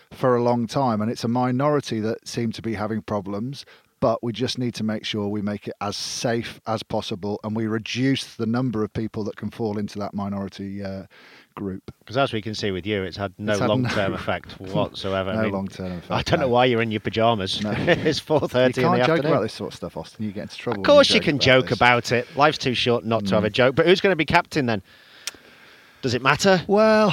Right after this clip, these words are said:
Speaker 1: I still think he, do you think he's gonna, I still think he's gonna rest Lions, the Lions players, or the Lions players particularly that had a, a big workload in the summer. So I, I think England's next captain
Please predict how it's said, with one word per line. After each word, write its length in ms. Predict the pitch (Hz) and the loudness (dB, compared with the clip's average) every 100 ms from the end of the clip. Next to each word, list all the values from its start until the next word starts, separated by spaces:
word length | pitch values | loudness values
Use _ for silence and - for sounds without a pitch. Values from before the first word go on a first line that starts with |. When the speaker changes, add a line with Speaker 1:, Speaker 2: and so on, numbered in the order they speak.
| - - - - - | 0 -4 -6 -10 -8
Speaker 1:
I 100 | - | -6
still 260 | 143 - 220 | -4 0 0
think 220 | - 160 | 0 0
he, 120 | 143 | -2
do 160 | 135 - | -4 -2
you 40 | |
think 100 | 160 | -2
he's 140 | 170 165 | -4 -2
gonna, 200 | 170 160 | 0 0
I 60 | |
still 200 | 131 - | -2 -4
think 160 | 156 113 | -4 -4
he's 120 | 101 | -4
gonna 140 | 107 95 | -4 -4
rest 220 | 98 - | -6 -6
Lions, 600 | 104 101 95 92 - - - | -6 -4 -4 -6 -10 -16 -12
the 100 | 104 | -6
Lions 340 | 107 101 90 | -4 -4 -6
players, 320 | - 98 98 | -10 -10 -8
or 140 | - 127 | -4 -2
the 120 | 123 | 0
Lions 300 | 135 143 131 | 2 2 0
players 340 | - 123 117 | -2 -2 -2
particularly 480 | - 113 - 120 110 | -4 -8 -8 -6 -6
that 140 | 104 - | -6 -6
had 180 | 113 | -6
a, 200 | 104 104 107 | -4 -4 -6
a 80 | 104 | -8
big 220 | - 104 | -6 -6
workload 540 | 101 104 104 98 101 | -4 -6 -6 -6 -6
in 120 | 95 92 | -6 -8
the 100 | 90 | -8
summer. 280 | - 95 | -8 -8
So 260 | 90 110 104 - - - - _ _ | -6 -4 -4 -6 -18 -20 -20 _ _
I, 80 | - - | -14 -8
I 60 | - | -6
think 320 | 123 113 - | -4 -4 -4
England's 500 | 143 135 120 110 104 | -2 0 2 2 0
next 340 | 120 120 - | 0 -2 -4
captain 560 | - - - 107 104 - | -6 -6 -6 -6 -6 -6